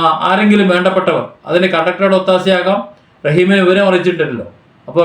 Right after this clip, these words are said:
റഹീം ഒരുപക്ഷെ ഏർപ്പെടുത്തിയതാകാം, അതല്ലെങ്കിൽ എം എൽ എ ഏർപ്പെടുത്തിയതാകാം, അതല്ലെങ്കിൽ പാർട്ടി തന്നെ ഏ-, ഏർപ്പെടുത്തിയതാകാം. ഏതായാലും എം എൽ എയും, ആ, മേയറും രക്ഷപ്പെടേണ്ടത് അവരുടെ ആവശ്യമാണ്. എം എൽ എയും മേയറും കൂടി തങ്ങളുടെ കുടുംബാംഗങ്ങളുടെ മുന്നിൽ നടത്തിയ ഒരു ഷോ ആണെങ്കിൽ ഇത്രയധികം പ്രശ്നം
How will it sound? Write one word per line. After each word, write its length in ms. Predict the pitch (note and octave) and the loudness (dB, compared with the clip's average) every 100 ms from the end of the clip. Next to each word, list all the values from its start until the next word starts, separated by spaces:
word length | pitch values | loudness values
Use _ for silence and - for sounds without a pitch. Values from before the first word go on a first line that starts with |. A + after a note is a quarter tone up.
| E3 | 2
റഹീം 320 | D#3+ F#3 F#3+ | 2 2 4
ഒരുപക്ഷെ 280 | F#3 F#3 F#3 | 2 2 2
ഏർപ്പെടുത്തിയതാകാം, 680 | F3 F#3 F#3 F#3+ F#3 F3+ G3+ - - _ C#3 | 0 -2 0 0 2 0 -2 -6 -16 _ -2
അതല്ലെങ്കിൽ 320 | F3 F#3 F#3 D3+ | 2 2 4 2
എം 100 | D#3 | 2
എൽ 80 | G3 G3+ | 2 2
എ 20 | |
ഏർപ്പെടുത്തിയതാകാം, 680 | F#3 F#3 F3+ F#3+ F#3 F3 G3+ A3 - _ C3+ | 2 0 -2 0 2 0 -2 -6 -12 _ -4
അതല്ലെങ്കിൽ 320 | D#3 F#3 F#3+ E3+ | 0 2 0 0
പാർട്ടി 300 | F3 F3 G3 F#3 | -2 0 0 0
തന്നെ 180 | F#3 F#3 F3 | 2 2 2
ഏ-, 100 | F3+ F#3+ E3+ F3 | 0 0 2 2
ഏർപ്പെടുത്തിയതാകാം. 680 | E3 F3+ F3 F3 F3 F3+ F#3 E3+ | 0 -2 0 2 2 0 0 0
ഏതായാലും 380 | G3+ G#3+ F#3+ G#3 A3+ - _ - D#3 | 2 2 2 0 -4 -18 _ -2 0
എം 100 | F3+ A3+ | 4 4
എൽ 40 | B3 A#3+ | 4 4
എയും, 180 | A#3+ A#3+ G3+ | 4 2 0
ആ, 20 | G3 F#3+ F#3+ F3 | 2 0 -2 -2
മേയറും 360 | F#3 G3+ G#3 G3+ | 0 0 0 0
രക്ഷപ്പെടേണ്ടത് 500 | D#3+ F#3 F#3 F3+ F3+ E3+ | -2 0 0 0 0 0
അവരുടെ 200 | E3+ D#3+ | 0 2
ആവശ്യമാണ്. 440 | E3+ E3 D#3+ A2 - _ _ _ - D#3 | 0 0 -2 -4 -10 _ _ _ -4 0
എം 80 | F#3+ | 2
എൽ 80 | G3+ | 2
എയും 140 | A3+ A3+ | 0 2
മേയറും 280 | G3+ G#3+ A3+ | 2 2 2
കൂടി 140 | A3 G#3+ | 2 2
തങ്ങളുടെ 280 | G#3+ G#3 G#3+ F#3+ | 0 0 0 0
കുടുംബാംഗങ്ങളുടെ 640 | F#3 G#3 G#3+ G#3+ G#3+ G#3+ G3+ | 0 2 0 0 0 0 2
മുന്നിൽ 200 | G3+ G#3 | 2 2
നടത്തിയ 300 | G3 F#3+ G#3 | 0 0 -2
ഒരു 80 | G3 F3 | 0 0
ഷോ 80 | F#3+ A#3+ A3 | 0 0 0
ആണെങ്കിൽ 260 | G3 F#3+ - _ _ _ - D3+ | 0 0 -4 _ _ _ -12 -10
ഇത്രയധികം 540 | D3 B3+ B3 A3 A3+ A3+ | 0 2 2 2 2 0
പ്രശ്നം 240 | G3 G#3+ | 0 0